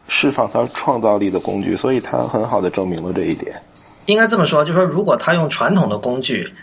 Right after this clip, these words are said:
Speaker 2: 他要能够，他很难去跟真正的那些设计师去比。他做出来的东西肯定是劣于那些的，但他恰恰由于他用这个，这样 Paper 这样一个具有 disruptive 性质的一个绘图工具，他在自己的领域里其实形成了风格，而且做到了比较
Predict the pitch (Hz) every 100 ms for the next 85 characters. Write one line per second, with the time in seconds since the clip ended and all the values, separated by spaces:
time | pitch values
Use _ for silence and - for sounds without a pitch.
0 | - - 196 214 190 127 147 165 - 202
1 | - 113 101 147 175 147 147 165 175 180
2 | 120 127 131 160 117 110 - 139 139 -
3 | - 127 180 175 - - _ _ - 185
4 | 208 175 175 185 175 107 117 143 190 120
5 | 107 107 101 92 90 - 185 190 196 -
6 | - 185 165 131 139 139 147 139 135 123
7 | 107 101 - - - 156 139 - - 185
8 | 156 110 135 123 117 113 110 - 147 107
9 | 101 104 131 127 143 160 143 113 - 143
10 | 117 110 104 101 107 101 139 117 98 107
11 | 113 113 - - - - - 165 165 214
12 | 117 123 104 104 101 92 110 113 117 113
13 | 120 110 101 98 95 80 95 104 101 123
14 | 110 101 95 101 101